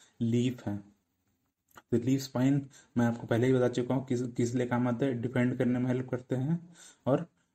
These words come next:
water loss को कम करने में help करते हैं, क्योंकि transpiration फिर ये कम होता है, इसलिए water loss कम होता है यहाँ पे। अगला मॉडिफिकेशन पे आते हैं, ये क्या है, स्केल leaves। तो आप लोग जो प्याज देखते हैं, जो onion हो गया,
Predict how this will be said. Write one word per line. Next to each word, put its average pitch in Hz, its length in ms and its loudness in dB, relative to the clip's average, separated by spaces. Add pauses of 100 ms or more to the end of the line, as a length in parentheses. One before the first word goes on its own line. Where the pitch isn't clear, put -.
water 117 300 4
loss 127 220 0
को - 120 0
कम 117 220 4
करने 117 260 4
में 147 120 2
help 123 260 0
करते 113 240 -4
हैं, 107 280 -4 (200)
क्योंकि 120 240 0
transpiration 120 640 0
फिर 127 160 2
ये 139 100 6
कम 120 180 0
होता 117 260 0
है, 131 100 -2
इसलिए 123 260 -2
water 113 260 0
loss 135 200 -2
कम 120 160 0
होता 104 260 -4
है 101 260 -6
यहाँ 104 220 -2
पे। 110 180 -8 (1500)
अगला 120 240 2
मॉडिफिकेशन 123 640 2
पे 120 100 0
आते 123 200 -2
हैं, 127 100 0
ये 120 120 2
क्या 120 200 -2
है, 143 100 -4
स्केल - 760 -2
leaves। 117 420 2 (840)
तो 135 60 -8
आप 123 200 -2
लोग 139 140 4
जो 160 320 2 (120)
प्याज 113 320 2
देखते 113 360 0
हैं, 107 160 0
जो 113 120 2
onion 117 460 2
हो 104 120 2
गया, 101 260 0